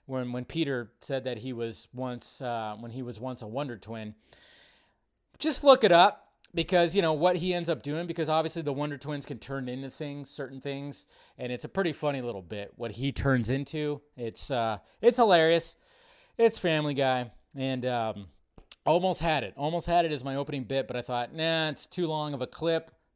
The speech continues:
I'll probably get, like, uh, my stream, like, fucking copyrighted and shit like that," but it's pretty funny. Just look it up. But there you go, guys. Wonder Twins. Hey, whatever we could do. What the hell is happening out there? Okay. Hey,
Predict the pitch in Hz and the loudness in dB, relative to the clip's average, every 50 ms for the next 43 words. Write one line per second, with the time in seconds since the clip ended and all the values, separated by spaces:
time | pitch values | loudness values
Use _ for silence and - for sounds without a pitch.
0 | _ _ - 120 120 - 135 127 123 123 110 117 117 92 110 107 104 104 104 - | _ _ -10 -10 -8 -4 -4 -2 -2 -2 -4 -4 -6 -6 -4 -4 -4 -4 -4 -6
1 | 117 110 104 101 101 98 98 98 98 98 95 95 98 - - - - - - 131 | -6 -6 -4 -2 -2 -2 -2 -4 -4 -6 -10 -10 -12 -12 -14 -16 -16 -12 -8 -8
2 | 123 123 120 113 113 107 101 - - 117 - 107 98 - 117 120 120 117 - 110 | -6 -6 -6 -6 -8 -10 -10 -10 -10 -10 -10 -10 -12 -4 -2 -2 -2 -2 -4 -6
3 | 104 104 101 104 104 98 95 98 92 87 - - - 80 85 92 85 - 92 87 | -8 -6 -6 -8 -8 -10 -10 -12 -12 -12 -12 -14 -14 -14 -14 -16 -10 -8 -6 -6
4 | 90 - - 92 87 90 _ _ - - _ _ - 208 214 185 - - - 139 | -6 -8 -8 -10 -10 -10 _ _ -20 -20 _ _ 4 6 6 6 4 2 2 4
5 | 123 120 - - 107 107 113 117 123 - - 107 101 104 - - 92 87 87 85 | 4 4 2 2 0 0 0 -2 -4 -8 -10 -10 -10 -10 -8 -8 -10 -8 -8 -10
6 | 85 _ - _ _ - - _ _ - 101 98 95 98 _ 127 135 143 143 135 | -10 _ -18 _ _ -20 -20 _ _ -10 -8 -8 -8 -6 _ -2 0 0 0 2
7 | 117 120 117 107 107 104 104 104 95 90 90 104 135 185 226 220 214 _ - 196 | 2 2 2 2 2 0 0 0 -4 -6 -6 0 2 4 6 6 6 _ 6 6
8 | - 185 196 180 165 143 117 104 98 - - - - - _ - _ _ _ _ | 6 8 8 8 8 6 6 2 -4 -6 -10 -12 -12 -12 _ -20 _ _ _ _
9 | _ _ _ _ _ _ 107 104 107 104 95 85 - _ _ _ _ - 113 110 | _ _ _ _ _ _ -8 -6 -6 -6 -8 -10 -14 _ _ _ _ -14 -10 -8
10 | 113 120 120 127 123 127 113 110 101 92 82 82 80 _ _ _ _ _ _ _ | -8 -8 -8 -8 -10 -12 -14 -14 -14 -14 -14 -14 -18 _ _ _ _ _ _ _
11 | 123 135 - - 107 98 110 117 113 101 - 107 101 92 - - 82 82 82 80 | -16 -16 -14 -14 -16 -14 -12 -12 -12 -12 -10 -10 -10 -10 -10 -12 -16 -16 -16 -16
12 | 82 76 - 82 80 - - 120 135 139 - - 90 80 76 - _ _ - - | -18 -16 -14 -14 -12 -10 -4 -2 -2 -2 -2 -6 -14 -14 -14 -18 _ _ -20 -20
13 | - - - - - - - - - - - - - - - _ _ _ _ - | -20 -20 -20 -20 -20 -20 -20 -20 -20 -20 -20 -20 -20 -20 -20 _ _ _ _ 8
14 | 175 202 220 208 165 131 | 10 10 10 10 6 2